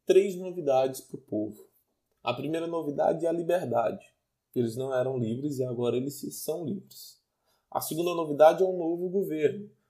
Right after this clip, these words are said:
porque eles estavam submissos ao governo de Faraó, um governo de escravidão, E agora eles estão sujeitos ao governo do Senhor. E, por fim,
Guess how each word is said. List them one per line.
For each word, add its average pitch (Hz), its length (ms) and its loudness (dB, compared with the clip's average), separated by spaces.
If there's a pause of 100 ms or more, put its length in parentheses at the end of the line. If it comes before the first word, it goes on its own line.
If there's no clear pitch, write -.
(140)
porque 127 240 -2
eles 147 140 -4
estavam 147 400 -2
submissos 170 760 -8
ao 139 120 2
governo 127 520 -2
de 123 140 -10
Faraó, 135 560 2 (320)
um 127 80 -6
governo 123 420 0
de 123 120 -8
escravidão, 165 760 -2 (260)
E 143 80 0
agora 156 400 4
eles 160 180 -8
estão 151 320 -4 (300)
sujeitos 156 500 -4
ao 160 100 0
governo 165 500 -2
do 139 300 2
Senhor. 143 500 -6 (300)
E, 160 100 -4
por 214 200 -4
fim, 180 320 -8